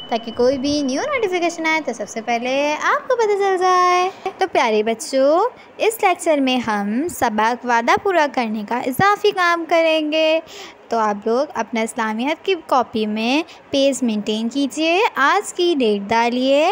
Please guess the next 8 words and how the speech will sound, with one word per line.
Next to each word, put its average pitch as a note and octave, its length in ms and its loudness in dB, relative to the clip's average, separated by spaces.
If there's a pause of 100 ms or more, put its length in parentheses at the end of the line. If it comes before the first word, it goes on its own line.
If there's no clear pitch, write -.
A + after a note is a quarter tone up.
(260)
red G4 320 0
line F4 260 0
के F4 100 0
ऊपर E4+ 460 4
जमात C4+ 480 0
का D#4 300 4
काम G#3+ 320 -2
लिखिए, C4+ 680 0